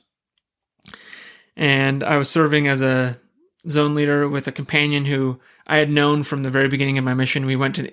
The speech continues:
we were in the M T C together, and we'd become really good friends throughout our mission.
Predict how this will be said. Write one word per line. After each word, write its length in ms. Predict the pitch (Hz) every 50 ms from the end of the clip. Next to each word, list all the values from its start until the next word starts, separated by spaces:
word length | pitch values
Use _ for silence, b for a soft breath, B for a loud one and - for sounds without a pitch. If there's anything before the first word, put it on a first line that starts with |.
| -
we 140 | - 151 143
were 80 | 135 135
in 100 | 143 143
the 100 | 139 139
M 100 | 135 127
T 100 | - 135
C 180 | - - 160
together, 480 | 147 147 139 143 139 139 135 135 131 - _ _ _ _ _ _ _ _ _ _ _ _ _ _ _ B B B B B B B B B B B B B
and 720 | - - 143 135 131 131 131 127 127 127 127 127 131 131 - - _ _ _ _
we'd 220 | - 175 143 139
become 260 | 131 139 - 147 139
really 140 | 139 135 135
good 140 | 135 135 135
friends 260 | - 139 131 131 123
throughout 240 | - - 135 139 135
our 160 | 131 131 127
mission. 560 | 127 131 139 135 131 - 139 135 127 127 127